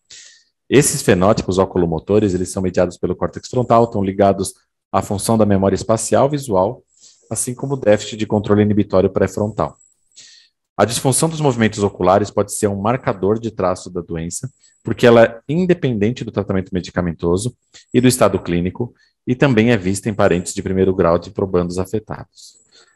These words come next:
Vários estudos relataram movimento ocular anormal em cinquenta a oitenta e cinco por cento dos pacientes com esquizofrenia, comparado com vinte e cinco por cento dos pacientes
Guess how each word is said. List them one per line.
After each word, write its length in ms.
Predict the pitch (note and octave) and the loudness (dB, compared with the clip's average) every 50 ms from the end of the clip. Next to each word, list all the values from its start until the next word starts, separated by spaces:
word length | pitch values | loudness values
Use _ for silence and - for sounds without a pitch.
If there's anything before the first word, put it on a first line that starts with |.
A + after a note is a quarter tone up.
| _ _ _ _ _ - | _ _ _ _ _ 0
Vários 300 | F#2 A2+ B2+ B2+ A2 G#2+ | 4 4 6 6 4 2
estudos 360 | G2+ - - A#2 B2 B2 G#2+ | -2 0 2 2 2 2 2
relataram 380 | G#2+ G#2+ G2 F#2+ G#2 G#2 G#2+ | 4 4 4 4 4 2 2
movimento 320 | A2 G#2+ F#2 G2 G2+ F#2+ - | 2 -2 -4 -4 -6 -6 -6
ocular 320 | - - F#2+ F#2 F2+ F2+ | -8 -2 2 2 4 4
anormal 540 | G2 G#2+ A2 G#2 F#2 F#2+ G2 G#2 A2 B2 - - | 4 2 2 0 2 2 2 2 2 0 -4 -8
em 120 | A2 G2+ | -12 -10
cinquenta 680 | G#2 - - A#2+ A2 - - A2 A#2+ C3 - C#3+ C3+ - _ _ _ _ _ _ _ | -10 -10 -10 -10 -10 -2 -2 -2 -2 0 -4 -6 -6 -6 _ _ _ _ _ _ _
a 120 | - A2 G#2+ | -2 2 4
oitenta 340 | G#2+ G#2 G#2+ C#3 D3 D3+ D#3+ | 4 2 2 -2 -4 -4 -4
e 40 | |
cinco 300 | D3 - - D3 C3+ - | -6 -4 -8 -8 -8 -8
por 160 | - - A2 G#2 | -6 -6 -6 -4
cento 220 | - A2 G2+ G2+ | -2 -6 -4 -4
dos 120 | G#2+ - | -8 -4
pacientes 360 | - G2 G2 - - G2 - - | -2 -4 -4 -2 -4 -6 -6 -8
com 100 | - F#2 | -14 -16
esquizofrenia, 760 | - - - F#2 F2 - G2+ F#2 F2 F2 F#2 G#2 A#2 B2+ - _ _ _ _ - _ _ _ - | -16 -6 -6 -6 -6 -4 -6 -4 -2 0 0 0 -2 -4 -6 _ _ _ _ -20 _ _ _ -6
comparado 400 | - D3 - C3+ G#2+ G#2+ A2+ A#2 | -4 2 4 6 6 6 4 2
com 160 | - A2+ G#2 | 0 0 0
vinte 160 | A2 B2 A#2+ | 0 0 -2
e 40 | - | -4
cinco 180 | - A#2 - | -6 -6 -6
por 100 | - A2+ | -6 -8
cento 140 | - - A2 | -4 -4 -6
dos 80 | G#2+ - | -4 -2
pacientes 480 | G#2+ G2 - - G2 F#2+ - - - | -4 -4 -2 -4 -4 -4 -4 -8 -10